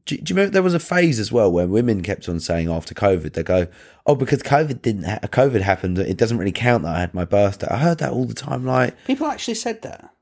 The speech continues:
Speaker 1: people said that loads. And I'm like,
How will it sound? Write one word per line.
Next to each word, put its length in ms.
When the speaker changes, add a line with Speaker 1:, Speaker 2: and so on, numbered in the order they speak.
Speaker 1:
people 580
said 320
that 300
loads. 600
And 80
I'm 80
like, 400